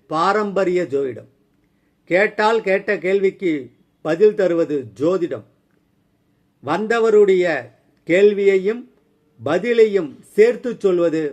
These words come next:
பாரம்பரிய ஜோதிடம். ஏன் பாரம்பரிய ஜோதிடத்தில் வினா, விடை இரண்டும் சொல்கிறோம் என்றால், வினாவிற்கு விதிகள் இருக்கிறது, விடைக்கு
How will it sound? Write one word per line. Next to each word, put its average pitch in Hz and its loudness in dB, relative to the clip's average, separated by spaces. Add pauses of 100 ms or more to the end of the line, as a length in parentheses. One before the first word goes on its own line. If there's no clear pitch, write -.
(140)
பாரம்பரிய 190 -2
ஜோதிடம். 123 -6 (420)
ஏன் 220 2
பாரம்பரிய 202 0
ஜோதிடத்தில் 175 -4 (520)
வினா, 214 0 (380)
விடை 185 0 (580)
இரண்டும் 214 0 (380)
சொல்கிறோம் 180 -2
என்றால், 165 -4 (960)
வினாவிற்கு 208 -2 (580)
விதிகள் 190 -2
இருக்கிறது, 123 -6 (520)
விடைக்கு 202 0